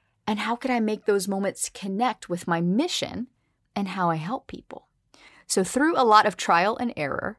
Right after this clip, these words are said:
I was able to make some sense of it and start using my story to engage my audience in a deeper way. But then I became desensitized to my story because I had told it so many times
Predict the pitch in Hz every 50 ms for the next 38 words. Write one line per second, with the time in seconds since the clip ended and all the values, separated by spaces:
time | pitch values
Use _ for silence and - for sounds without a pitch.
0 | _ _ - - - - - - 185 185 180 - 208 233 285 - 302 254 233 208
1 | - - 208 202 190 - - 180 156 - - 175 - - 202 - _ _ _ _
2 | - - - _ _ - 196 185 - - - 202 185 220 220 214 202 208 196 208
3 | 196 190 180 170 165 160 - - - - 320 359 403 339 - 156 165 175 - 208
4 | 196 185 180 175 180 175 185 180 - - 247 240 - 175 170 170 175 180 175 170
5 | - 165 156 147 147 143 139 139 - 156 175 185 220 294 320 - - - - _
6 | _ _ _ _ _ _ _ _ _ _ _ _ _ _ _ _ - - 247 233
7 | 220 - - 349 370 381 370 349 294 294 269 - 254 240 214 196 170 180 175 -
8 | - 254 294 294 - 285 262 - 196 170 170 170 - - - 170 165 165 160 -
9 | - 170 165 160 180 196 196 196 185 214 202 190 196 185 180 190 190 175 - _
10 | _ _ _ - - - 202 233 240 220 - - - - - 190 180 190 202 196
11 | 170 160 165 175 - - - - 381 311 - - - - - - - -